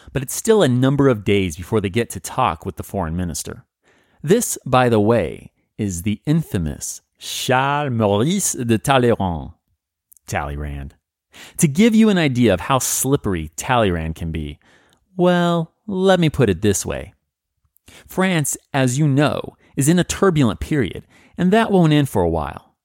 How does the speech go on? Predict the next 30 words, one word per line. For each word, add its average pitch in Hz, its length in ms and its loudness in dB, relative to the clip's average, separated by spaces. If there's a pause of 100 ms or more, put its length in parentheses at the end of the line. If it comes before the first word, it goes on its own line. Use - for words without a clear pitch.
(300)
I 160 80 2
mean, 175 220 2
between 180 380 -2
seventeen 175 460 0
eighty-nine 117 520 2
and 107 140 -2
eighteen 117 360 -4
fifteen, 127 640 -6 (280)
it's 175 160 0
going 202 260 2
to 165 60 0
go 135 260 2
through 131 280 -2
regime 104 400 0
changes 127 440 -2 (160)
almost 185 380 -2
as - 140 -2
fast 123 320 -2
as 95 100 -8
you 104 100 0
go 104 160 0
through 92 140 -6
smartphones. 82 640 -10 (320)
And 139 220 2
this 165 220 2
dude 170 460 4
is 123 180 -2
the 135 140 -6 (120)
only 190 480 0
man 127 480 0